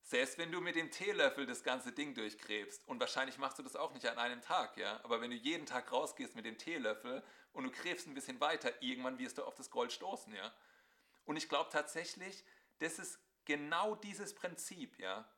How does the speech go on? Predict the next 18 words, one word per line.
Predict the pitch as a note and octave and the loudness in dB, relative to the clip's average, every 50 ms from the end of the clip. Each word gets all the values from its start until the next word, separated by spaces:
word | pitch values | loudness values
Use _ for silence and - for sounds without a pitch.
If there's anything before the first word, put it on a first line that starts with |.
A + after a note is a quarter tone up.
| _ _ _ _ _ | _ _ _ _ _
Also | A#2 G#2+ A#2+ B2 | -4 -4 -4 -6
dieses | A#2 - D#3+ E3 D#3 D3 - | -6 -6 -6 -4 -4 -6 -4
Prinzip | - C#3+ C3+ - - F#3+ F3+ - | -4 -4 -4 -4 -6 -8 -6 -4
hat | D#3+ - | -4 -4
tatsächlich | D#3 C#3+ - D#3 D3+ - - C#3+ - | -4 -4 -2 -2 -2 -2 -4 -8 -8
viele | - - F3 D#3+ D#3 | -8 -8 -6 -6 -4
Begriffe, | - E3 - - E3 E3+ E3 - C3+ A#2 | -4 -6 -4 -2 -2 -2 2 2 2 2
also | A#2+ A2 A#2+ | 2 0 -2
für | - - B2 | -6 -4 -2
die | C3 C3+ | 0 2
Leute, | A#2+ A#2+ C3+ D3 D3 D3+ | 4 6 6 6 4 2
die, | C3+ B2+ C3 C3+ C#3 B2+ | -2 -2 -2 -2 -2 -2
äh, | A#2+ B2+ A#2+ A#2+ A#2+ - | 0 2 2 2 2 0
das | B2+ C3 - | -4 -6 -6
in | D3+ C#3+ C3 | -6 -6 0
der | B2 B2+ B2 | 2 2 2
Investitionsindustrie | B2+ D3 C#3+ C3 C3+ B2+ - B2 - - - D3+ F3+ F#3+ E3 - - - C#3+ C3 C3 C3 - - C3 - | 2 -2 -4 -4 -4 -4 -4 -6 -6 -4 -2 0 -2 -2 -4 -8 -10 -10 -8 -8 -8 -8 -6 -6 -6 -2
ausdrücken | - B2 B2+ B2+ - - C3+ B2+ - B2+ C3 B2+ | -2 -2 -2 -2 -4 -8 -8 -8 -8 -10 -10 -10